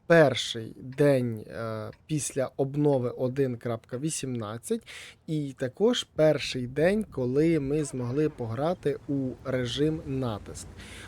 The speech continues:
Це новий режим, але, якщо чесно, для мене він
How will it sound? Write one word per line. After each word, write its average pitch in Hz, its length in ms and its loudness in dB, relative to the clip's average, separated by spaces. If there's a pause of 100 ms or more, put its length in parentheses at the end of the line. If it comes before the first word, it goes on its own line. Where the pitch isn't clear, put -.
(200)
Це 202 480 6
новий 165 600 6
режим, 135 600 4 (400)
але, 165 640 6
якщо 147 360 0
чесно, 233 440 4
для 139 220 2
мене 202 360 2
він 147 240 0